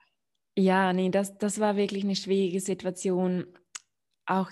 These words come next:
irgendwie, ich habe mich auch wirklich über so viele alternative Medikamente und so informiert,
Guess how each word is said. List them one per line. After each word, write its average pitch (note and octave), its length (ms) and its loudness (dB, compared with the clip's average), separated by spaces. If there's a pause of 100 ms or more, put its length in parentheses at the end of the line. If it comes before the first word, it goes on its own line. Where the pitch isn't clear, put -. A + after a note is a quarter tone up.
(120)
irgendwie, G3+ 460 2
ich - 200 -6
habe G3 180 0
mich F#3+ 180 -4
auch F#3 240 -2
wirklich F#3 420 -4
über F#3 180 -2
so F#3 240 -2
viele F#3 360 -2
alternative F3+ 760 -4
Medikamente F3 760 -4
und F3+ 160 -6
so E3+ 180 -10
informiert, F3+ 840 -4